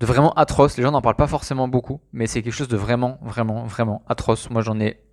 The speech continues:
énormément souffert et c'était nécessaire pour moi de faire ce podcast. Je sais pas pourquoi je le fais en, en, <laughs> je crois que c'est le quatre-vingt-unième épisode, mais, euh, j'aurais dû le mettre bien avant. Et vraiment, partage-le. Si tu penses que quelqu'un,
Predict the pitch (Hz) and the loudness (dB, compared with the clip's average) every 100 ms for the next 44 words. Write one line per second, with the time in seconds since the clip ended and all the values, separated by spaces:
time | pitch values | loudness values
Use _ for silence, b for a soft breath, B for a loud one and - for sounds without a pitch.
0 | _ _ - 143 135 127 123 - - 127 | _ _ 2 4 6 4 2 0 4 4
1 | 120 - - 123 113 110 107 _ b b | 4 -10 -6 0 2 2 0 _ b b
2 | b b b _ - 113 120 147 151 156 | b b b _ -10 -4 -2 -2 0 2
3 | 139 127 135 123 - 113 - 127 - - | 2 2 0 -2 0 0 2 2 0 -14
4 | - 123 143 127 113 110 - 113 104 107 | 0 0 2 2 2 0 0 0 0 -4
5 | b b b b b - - 50 - - | b b b b b -10 -8 -8 -6 -4
6 | - 160 - 143 123 110 143 - 131 123 | -2 -2 -2 0 0 0 -2 -2 2 2
7 | 127 123 120 120 131 - b b b b | 2 -2 0 0 0 -2 b b b b
8 | b b 92 110 110 107 104 107 - 117 | b b 0 4 6 6 2 -4 -8 -6
9 | 107 123 120 110 131 131 117 - _ _ | 0 0 0 0 2 2 2 -4 _ _
10 | _ _ _ b b b b - 117 113 | _ _ _ b b b b -2 4 6
11 | 113 113 113 _ _ _ _ _ _ _ | 6 4 0 _ _ _ _ _ _ _
12 | _ _ 117 127 147 143 147 - 127 110 | _ _ 0 4 4 4 4 4 2 2
13 | 107 - - - 143 - 123 120 127 127 | -8 -12 -8 0 0 0 -4 -2 0 0